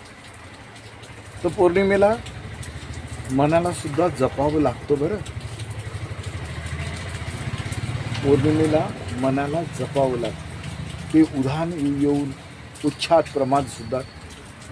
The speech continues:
करतो. तो निचेचा चंद्र जर असेल, उच्छाद उन्माद जर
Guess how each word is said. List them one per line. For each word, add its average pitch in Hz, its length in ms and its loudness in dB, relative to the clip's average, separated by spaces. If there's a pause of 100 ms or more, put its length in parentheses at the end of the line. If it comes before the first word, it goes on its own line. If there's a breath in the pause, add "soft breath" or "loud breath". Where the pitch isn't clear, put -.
(140)
करतो. 147 360 6 (1160)
तो 170 100 8
निचेचा 160 520 2
चंद्र 147 360 0
जर 143 180 0
असेल, 135 360 -2 (100)
उच्छाद 139 420 -4
उन्माद 131 400 0
जर 113 260 -4